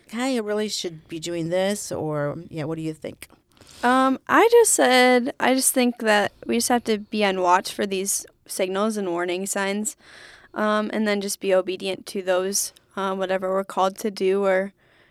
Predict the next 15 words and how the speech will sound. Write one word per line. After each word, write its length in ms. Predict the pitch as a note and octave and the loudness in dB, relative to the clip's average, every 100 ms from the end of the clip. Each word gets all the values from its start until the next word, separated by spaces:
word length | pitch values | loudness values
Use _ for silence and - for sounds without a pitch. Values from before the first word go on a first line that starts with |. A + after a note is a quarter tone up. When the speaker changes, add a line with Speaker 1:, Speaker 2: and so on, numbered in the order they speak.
| _ - | _ -2
Speaker 2:
whatever, 680 | G#3+ G3+ F#3+ F#3+ F#3+ G3 - _ _ _ _ _ | 2 2 4 4 2 0 -8 _ _ _ _ _
yeah, 240 | - G#3+ - - | -4 -4 -4 -4
just 220 | A3+ - | -2 2
whatever 340 | A3+ G#3 G#3 | 6 4 4
the 140 | G#3 F#3+ | 0 2
life, 360 | F3+ G3+ - _ _ | 2 0 -8 _ _
whatever 320 | G#3+ G3+ F#3+ | -4 -2 0
our 120 | F#3 F#3 | 0 0
life 240 | F3+ G3+ | 0 -2
throws 260 | - G3 G#3+ | -2 -2 0
at 140 | A#3+ | 0
us. 180 | C4 C4+ | 0 -2
I 80 | G#3+ | -4
think 260 | G#3 G#3+ - | -4 -6 -4
that 220 | G#3 | -4